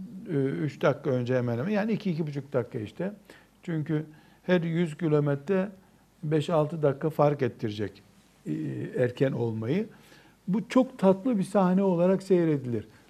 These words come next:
Bulunduğun yaylaya geldim, gelden üç dört dakika önce bunu görmeye başlıyorsun sen. Tam tepede ve dikkatli bakınca tepene gelince işte imsak vakti oldu deniyor. Yani burada,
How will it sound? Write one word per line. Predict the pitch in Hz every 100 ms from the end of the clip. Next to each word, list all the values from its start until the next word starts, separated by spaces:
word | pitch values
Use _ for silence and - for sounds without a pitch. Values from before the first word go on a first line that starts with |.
| -
Bulunduğun | 175 202 196 208 196
yaylaya | 170 175 190 185 170 165
geldim, | 156 175 180 160 180 156
gelden | 160 160 208
üç | 202 -
dört | 202 196
dakika | 175 170 170
önce | 175 185
bunu | 180
görmeye | 170 170 170 170
başlıyorsun | 147 117 - 123 110 113
sen. | 104 190 - - _
Tam | - 254 220
tepede | - 190 160 131 139 208 - - _ _
ve | 165 143
dikkatli | 190 190 160 190 190
bakınca | 175 160 151 208 220 - - -
tepene | 214 190 175 165
gelince | 190 143 135 147 233 240 - - _
işte | - 247
imsak | 190 185 185 165 -
vakti | 185 139 123 185
oldu | 123 117 120 113
deniyor. | 110 131 214 277 - - - _ -
Yani | 226 208
burada, | 214 208 220 214